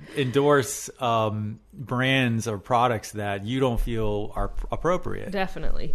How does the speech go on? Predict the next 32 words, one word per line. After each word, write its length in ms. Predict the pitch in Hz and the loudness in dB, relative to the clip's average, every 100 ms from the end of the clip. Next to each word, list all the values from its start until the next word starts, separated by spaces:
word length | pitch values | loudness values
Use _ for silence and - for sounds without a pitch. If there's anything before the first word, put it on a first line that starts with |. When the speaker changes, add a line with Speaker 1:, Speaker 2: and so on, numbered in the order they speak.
| - | 4
Speaker 2:
No, 340 | 208 196 170 | 4 2 2
like 260 | 185 220 220 | 2 0 0
you 100 | 277 | -2
said 200 | 294 254 | 0 0
in 140 | 254 | 0
the 60 | 240 | -2
beginning, 580 | 226 202 190 180 180 185 | -2 0 0 0 -2 -2
we 80 | |
do 260 | 196 190 202 | -4 -2 -2
get, 540 | 190 185 175 - - - | 0 0 0 -2 -10 -6
um, 540 | 165 160 156 160 - - - - - - - - - 110 104 - 156 - - - - 214 - - - - - | -2 -2 -2 -4 -8 -10 -12 -14 -14 -16 -16 -14 -14 -16 -14 -14 -14 -16 -18 -16 -16 -16 -16 -14 -12 -10 -6
handfuls 920 | 208 247 240 240 220 202 185 185 175 | -2 0 2 0 0 2 2 2 2
of, 500 | 165 160 160 156 143 | 2 2 0 -4 -8
uh, 320 | 127 160 156 - - - - | -4 -2 -2 -6 -16 -20 -4
people 400 | 254 240 196 185 | 0 2 6 6
asking 520 | 143 175 - 175 170 - | 6 2 0 -6 -6 -4
us 300 | 160 - - | -6 -6 -12
to, 540 | - 180 160 160 151 151 - - _ _ _ - - _ _ _ - - 190 - - | -10 -4 -2 0 -2 -6 -12 -20 _ _ _ -20 -20 _ _ _ -20 -20 -20 -20 -8
to 160 | 202 - - - | -8 -8 -16 -2
endorse 420 | 202 202 196 190 - | 2 6 6 6 0
their 120 | 160 | -4
product, 500 | - 151 85 104 - | 0 0 0 -4 -8
to 120 | - | -8
use 280 | 170 196 185 | -2 0 2
it 100 | 185 | 2
in 100 | 180 | 2
a 60 | 170 | 0
video 420 | 165 165 165 156 | 0 0 0 2
or 140 | 156 | 0
talk 280 | 156 151 151 | 0 -2 -2
about 300 | 151 147 135 | -6 -4 -4
it. 120 | - | -6